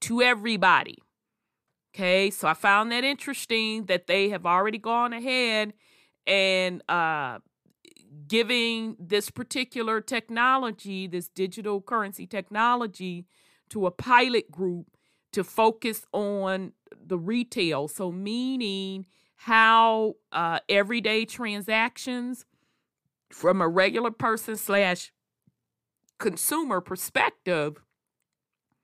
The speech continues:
will use digital currency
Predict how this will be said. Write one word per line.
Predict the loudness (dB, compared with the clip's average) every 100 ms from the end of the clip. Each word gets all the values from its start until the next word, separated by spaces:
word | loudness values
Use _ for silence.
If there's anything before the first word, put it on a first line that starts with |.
| _ _ _ _ _ _ _ _
will | -8 4 6 8 4
use | 0 -2 -4 -6 -2
digital | 0 0 -4 -6
currency | -4 -4 -4 -8 -12 -12 -16